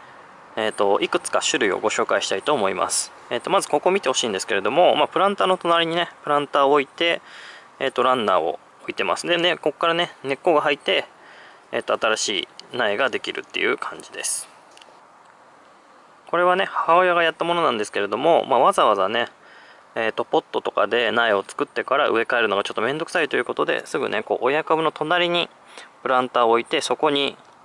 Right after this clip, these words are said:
ランナーを固定して新しい苗を作るという方法を、えー、母親がね、試そうとしています。で、これはね、結構農業技術としても、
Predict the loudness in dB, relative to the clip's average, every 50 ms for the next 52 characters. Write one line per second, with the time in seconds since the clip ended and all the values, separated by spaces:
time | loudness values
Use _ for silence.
0 | -20 _ _ _ _ _ _ -4 -2 -2 0 0 2 4 4 4 4 2 -2 -2
1 | 0 0 0 0 0 -2 -2 -2 0 0 0 0 0 0 -2 -2 -2 -2 -2 -2
2 | 0 0 0 -2 -4 -6 -8 -6 -4 -4 -4 -6 -8 -8 -4 -2 0 0 0 2
3 | 0 2 2 2 2 4 4 2 0 -4 -12 -18 -20 -20 -18 -10 -6 -6 -4 -2
4 | -2 0 2 2 4 4 2 2 0 0 -2 -6 -10 -18 -18 -10 -6 -4 -4 -2
5 | 0 -2 -2 0 0 0 0 0 0 -4 -6 -6 -4 -4 -4 -6 -6 -10 -14 -20
6 | -20 -20 -18 -18 -18 -16 -12 -10 -6 -2 0 2 4 4 4 4 4 2 0 -2
7 | -2 0 2 4 4 4 4 4 4 2 2 2 -2 -6 -8 -10 -10 -6 -4 -4
8 | -4 -2 -2 -2 0 2 4 4 4 4 4